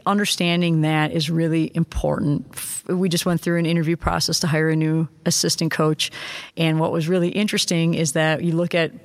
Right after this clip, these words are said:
uh, you look at applicants and their level of expertise, how many years they've been in it, have they been at the Division One level, all those kind of things.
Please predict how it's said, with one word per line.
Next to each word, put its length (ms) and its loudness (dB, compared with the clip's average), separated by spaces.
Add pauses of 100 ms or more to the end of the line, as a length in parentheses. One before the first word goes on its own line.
(320)
uh, 140 0 (140)
you 260 0
look 220 0
at 80 0
applicants 500 -2
and 100 2
their 140 2
level 480 0
of 220 0
expertise, 720 -2
how 100 -2
many 140 2
years 180 2
they've 160 -2
been 180 0
in 160 2
it, 220 -2
have 160 0
they 60 0
been 160 2
at 80 0
the 80 -2
Division 320 2
One 240 2
level, 360 0 (380)
all 160 2
those 220 0
kind 180 0
of 60 -2
things. 400 0